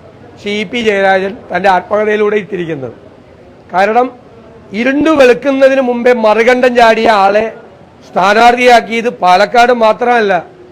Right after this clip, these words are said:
അത് ചേലക്കരയിൽ കൂടി പാർട്ടിയുടെ വിജയസാധ്യതയെ ബാധിക്കും എന്നാണ് അദ്ദേഹം പറഞ്ഞിരിക്കുന്നത്. അപ്പോ ഇരുണ്ടു വെളുക്കുന്നതിന് മുമ്പേ മറുകണ്ഠം ചാടിയ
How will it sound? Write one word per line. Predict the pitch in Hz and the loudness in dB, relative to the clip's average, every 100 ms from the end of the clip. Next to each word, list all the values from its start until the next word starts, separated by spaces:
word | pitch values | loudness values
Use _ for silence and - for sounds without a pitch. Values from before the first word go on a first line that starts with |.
| - - - | -20 -20 -10
അത് | 180 220 | -8 -4
ചേലക്കരയിൽ | 226 226 277 247 294 294 285 | 2 4 4 2 2 2 -2
കൂടി | 254 247 247 254 - - - - - | -4 -4 -4 -8 -14 -20 -20 -16 -2
പാർട്ടിയുടെ | 196 214 - 254 262 - - - - 208 | 0 0 -2 -6 -6 -10 -18 -20 -6 -6
വിജയസാധ്യതയെ | 208 190 233 240 226 214 220 226 | -4 0 2 2 0 0 0 0
ബാധിക്കും | 185 196 214 220 - 226 196 - - - - | 2 4 4 0 -4 -6 -8 -20 -20 -12 -8
എന്നാണ് | 196 226 220 | -2 -2 0
അദ്ദേഹം | 208 196 202 | -2 -4 -4
പറഞ്ഞിരിക്കുന്നത്. | 185 165 160 143 135 117 - - - - - - | -4 -4 -8 -10 -12 -16 -20 -20 -20 -20 -20 -8
അപ്പോ | 175 233 277 269 - - _ - | -2 2 2 0 -12 -20 _ -12
ഇരുണ്ടു | 220 269 330 330 | -6 -4 0 2
വെളുക്കുന്നതിന് | 294 262 285 269 269 269 | 4 4 0 0 0 0
മുമ്പേ | 254 247 247 | 0 2 0
മറുകണ്ഠം | 240 214 214 240 254 254 247 | 0 0 0 0 0 -2 0
ചാടിയ | 233 220 226 233 | 0 0 0 0